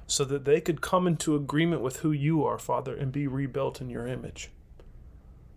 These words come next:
Father, I ask for protection around their families.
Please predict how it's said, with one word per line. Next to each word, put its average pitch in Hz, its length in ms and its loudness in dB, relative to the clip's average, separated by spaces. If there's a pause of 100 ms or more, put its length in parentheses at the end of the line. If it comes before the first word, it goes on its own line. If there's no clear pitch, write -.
(1400)
Father, 139 340 0
I 151 140 6
ask 156 180 0
for 156 100 -4
protection 151 600 -2
around 143 260 2
their 139 120 0
families. 139 760 -2